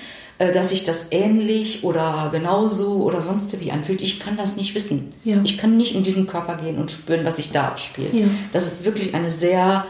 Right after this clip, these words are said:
Speaker 1: persönliche Erfahrung.
Speaker 2: Ja.
Speaker 1: Und ich hab nicht den Anspruch zu wissen, was da passiert.
Speaker 2: Ja.
Speaker 1: Und das ist auch wichtig, da meine Grenzen zu
Speaker 2: Ja.
Speaker 1: kennen. Und das definiert die Beziehung. Das sind die Grenzen,
Speaker 2: Ja.
Speaker 1: die ich für mich wahren muss.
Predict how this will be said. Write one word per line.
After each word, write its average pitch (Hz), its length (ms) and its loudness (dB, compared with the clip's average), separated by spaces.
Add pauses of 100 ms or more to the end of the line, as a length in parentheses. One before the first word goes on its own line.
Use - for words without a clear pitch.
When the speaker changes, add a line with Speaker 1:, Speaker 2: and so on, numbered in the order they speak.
(120)
Speaker 1:
persönliche 165 580 0
Erfahrung. 139 580 -2
Speaker 2:
Ja. 202 60 0 (320)
Speaker 1:
Und 185 220 0
ich - 300 -4 (260)
hab - 240 -8
nicht 214 220 2
den 220 160 2
Anspruch 170 560 -2
zu 160 200 -6
wissen, 156 440 0 (260)
was - 220 -4
da 156 120 2
passiert. - 680 -6
Speaker 2:
Ja. 202 220 2
Speaker 1:
Und 160 80 0
das 180 140 4
ist - 160 0
auch 180 200 0
wichtig, 165 380 -2
da 165 160 -2
meine 156 260 2
Grenzen 131 420 -2
zu 220 120 2
Speaker 2:
Ja. 196 100 4
Speaker 1:
kennen. 147 200 2
Und 170 180 -2
das - 160 0
definiert 214 500 0 (300)
die 196 40 -2
Beziehung. 165 520 0
Das 175 160 -2
sind 196 160 -2
die - 60 -10
Grenzen, 208 680 0
Speaker 2:
Ja. 202 60 2 (340)
Speaker 1:
die - 180 -2
ich 262 200 2
für 220 100 0
mich 254 300 4
wahren 190 440 2
muss. 185 380 -2